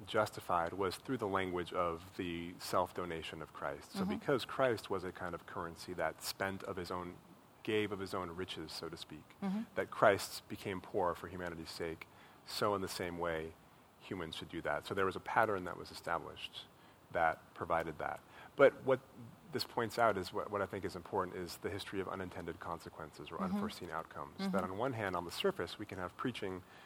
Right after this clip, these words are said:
Speaker 1: that is very moralistic and says,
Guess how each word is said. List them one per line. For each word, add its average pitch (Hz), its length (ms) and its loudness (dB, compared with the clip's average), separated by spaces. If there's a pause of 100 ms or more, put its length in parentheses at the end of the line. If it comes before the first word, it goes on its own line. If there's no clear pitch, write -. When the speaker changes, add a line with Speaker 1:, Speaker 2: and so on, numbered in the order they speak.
(280)
Speaker 1:
that 95 360 6
is 90 160 -4
very 92 240 4
moralistic 92 680 4
and 98 140 -2
says, 92 560 0